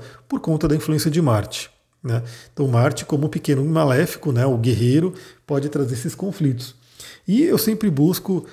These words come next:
falar primeiro do lado fluente e falar que tem sim essa possibilidade do conflito marciano, mas a pedra que eu quero trazer, além da água marinha, É uma pedra muito, muito incrível, que eu gosto muito, principalmente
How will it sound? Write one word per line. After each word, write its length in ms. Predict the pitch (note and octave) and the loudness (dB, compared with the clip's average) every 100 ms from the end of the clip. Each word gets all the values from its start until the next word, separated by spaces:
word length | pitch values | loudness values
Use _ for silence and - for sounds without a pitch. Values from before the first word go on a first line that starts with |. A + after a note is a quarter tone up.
| - | -20
falar 300 | - D#3+ D3+ | -6 0 0
primeiro 340 | E3+ C#3+ E3 F3 | 0 0 2 2
do 80 | |
lado 200 | C#3 B2+ | 2 0
fluente 500 | D3+ - E3+ E3 - | -2 0 0 0 -2
e 320 | C4 G#3 C4 C4+ | -2 0 0 -2
falar 220 | C4 A#3 | -2 -4
que 120 | - | -4
tem 240 | - F#3+ A#3+ | -4 -4 -2
sim 220 | - F#3+ | -2 -2
essa 180 | - E3 | -2 -2
possibilidade 800 | E3 D3+ C#3 B2+ B2 B2+ A#2+ A#2 - - - | -2 0 0 2 2 2 0 -2 -6 -18 -10
do 120 | C3+ | -6
conflito 500 | - C#3+ - G#3+ G3 | -2 -2 0 -2 0
marciano, 640 | C#3 C3+ - C3 B2+ F#3 - - - _ | 0 2 2 2 2 -2 -6 -16 -20 _
mas 320 | - E3 A3 A3 | -4 -2 0 -2
a 60 | |
pedra 280 | A3 F3 F3 | -2 -2 -2
que 60 | E3+ | -2
eu 60 | |
quero 200 | D#3+ C#3+ | 0 0
trazer, 540 | - C#3 A#2 D3+ E3 - | 2 2 4 4 2 2
além 240 | A#2+ D3 | 2 4
da 100 | D#3+ | 4
água 160 | C3+ C3 | 2 2
marinha, 460 | C3+ A#2+ E3+ D#3 G#2+ - _ _ _ _ _ _ _ | 2 2 2 0 -4 -10 _ _ _ _ _ _ _
É 20 | D#3+ | -4
uma 120 | E3+ | -2
pedra 240 | E3+ E3 | 0 2
muito, 400 | B2+ A#2+ F#3 - | 4 2 2 0
muito 200 | D3+ D#3 | -2 -2
incrível, 440 | C#3+ A#2+ B2 C3 D3 | -4 -2 0 0 0
que 60 | |
eu 20 | C3+ | 2
gosto 300 | C3+ D3 C3 | 2 2 0
muito, 340 | B2+ C#3+ G#2+ - - - _ | -2 -2 -6 -8 -20 -20 _
principalmente 880 | - A#3+ A#3+ F3+ C#3 C3+ D#3 E3 | -4 -2 0 2 4 4 2 0